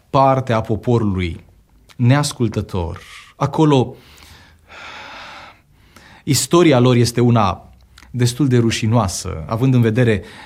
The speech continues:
uh, situația în care Moab se naște. Gândiți-vă la Lot și fetele lui, după ce pleacă din Sodoma și Gomora, uh, undeva ascunși într-o peșteră, se întâmplă ceva neplăcut.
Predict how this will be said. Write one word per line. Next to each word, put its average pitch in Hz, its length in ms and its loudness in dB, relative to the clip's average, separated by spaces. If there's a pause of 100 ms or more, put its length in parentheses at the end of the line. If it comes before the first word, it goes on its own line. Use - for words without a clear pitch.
(180)
uh, - 120 -8
situația 135 640 0
în 117 60 0
care 110 360 -2
Moab 120 420 2
se - 140 -8
naște. 87 680 -10
Gândiți-vă 117 560 -2
la 101 380 -2
Lot 151 320 0
și - 180 -10
fetele 113 420 -4
lui, 139 480 -2 (300)
după 113 220 -6
ce 120 160 -4
pleacă 156 420 2
din 143 140 -2
Sodoma 127 380 -2
și 120 160 -4
Gomora, 117 580 2 (280)
uh, - 160 -6
undeva 139 340 0
ascunși 143 460 -2
într-o 117 220 -2
peșteră, 110 680 -2 (200)
se - 120 -10
întâmplă 180 340 -2
ceva 135 440 2 (440)
neplăcut. 127 760 -4